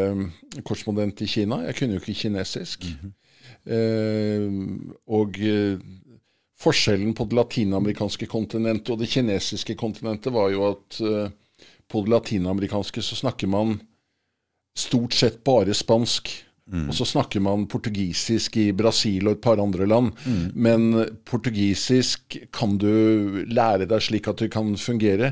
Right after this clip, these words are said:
Speaker 2: Mm.
Speaker 1: I, ehm, i, når du er korrespondent i Asia,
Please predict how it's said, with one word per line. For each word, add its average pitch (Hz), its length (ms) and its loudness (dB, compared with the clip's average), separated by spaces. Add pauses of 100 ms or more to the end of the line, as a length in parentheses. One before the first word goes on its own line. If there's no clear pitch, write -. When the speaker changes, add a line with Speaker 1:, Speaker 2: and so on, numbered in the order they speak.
(140)
Speaker 2:
Mm. 92 220 -4 (260)
Speaker 1:
I, 113 220 -2 (160)
ehm, 117 340 2 (840)
i, 104 360 -2
når 110 180 0
du 113 80 2
er 110 80 4
korrespondent 113 540 -2
i 120 100 0
Asia, 135 380 0